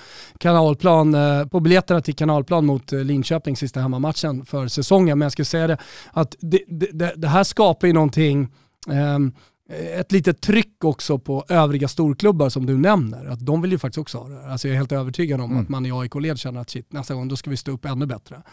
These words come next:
Speaker 1: Nästa gång ska vi vara ännu fler. Och det är inte bara de som var där, utan andra som har sett det här, som det rapporteras mycket i media, vilket är viktigt, eh, också känner att, eh, ma-, ma-, man vill stå upp bakom sitt damlag också.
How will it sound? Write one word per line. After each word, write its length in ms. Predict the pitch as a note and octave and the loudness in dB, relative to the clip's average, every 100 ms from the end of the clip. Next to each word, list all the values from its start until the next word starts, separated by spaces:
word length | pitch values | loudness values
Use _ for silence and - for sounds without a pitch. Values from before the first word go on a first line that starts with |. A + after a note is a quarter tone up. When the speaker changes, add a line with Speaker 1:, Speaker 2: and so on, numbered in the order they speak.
| - - | -20 -14
Speaker 1:
Nästa 220 | - C3 | -8 -4
gång 100 | C#3+ | -2
ska 120 | B2+ C#3 | -2 -2
vi 100 | C3+ | -2
vara 140 | C#3+ | -2
ännu 280 | D3+ C3+ D3+ | -2 0 -2
fler. 380 | - C3+ B2+ C3+ - - | -2 -8 -8 -12 -16 -20
Och 420 | - C#3+ C#3 C#3+ - | -8 -2 -2 -2 -8
det 420 | E3 E3 D#3 D#3 - | -10 -2 0 0 -4
är 260 | D#3 E3 | -6 -2
inte 200 | F#3 D#3+ | 2 4
bara 220 | F3 F#3 | 4 6
de 200 | E3 D#3 | 6 4
som 120 | C#3 C#3+ | 4 0
var 100 | D3 | 2
där, 280 | F#3 B2+ | 2 2
utan 260 | C#3 B2+ C#3+ | -4 -6 -2
andra 340 | D#3+ D#3 D3+ | -2 0 -2
som 140 | C3 C#3 | -4 -4
har 40 | |
sett 300 | C3+ E3 D3 | -2 -4 -4
det 80 | - | 0
här, 140 | C#3+ C3+ | 0 0
som 200 | C#3 C3 | -2 -2
det 80 | |
rapporteras 460 | C#3 C#3+ C3+ D#3+ D#3 | -2 -4 -2 -2 0
mycket 180 | D#3 D3 | -2 0
i 20 | |
media, 280 | C#3+ C3+ C#3+ | -2 -2 -4
vilket 240 | C#3+ C3 | -6 -6
är 40 | B2+ | -4
viktigt, 440 | C#3 - - C#3 - - - - | -4 -4 -6 -6 -8 -20 -20 -12
eh, 160 | - D3 - | -2 -2 2
också 380 | G3 - - F3+ | 2 2 2 4
känner 360 | - D#3+ D3+ | 4 4 2
att, 300 | C#3+ C3 - | 0 -2 -4
eh, 60 | C#3 | -2
ma-, 800 | C#3 C3 C3 B2+ B2 B2+ D3 D3+ - | -2 -2 -4 -6 -8 -8 -4 -4 0
ma-, 240 | F#3 F#3 F3+ | 2 2 2
man 200 | A3 G#3+ | 2 2
vill 100 | F#3 | 2
stå 140 | G3 | 4
upp 100 | E3 | 4
bakom 320 | F3 D3+ D#3+ | 4 2 0
sitt 160 | D3 C3 | -4 0
damlag 420 | D3+ D3+ E3+ D3+ | 0 2 0 0
också. 320 | - - C3 | -2 -6 -14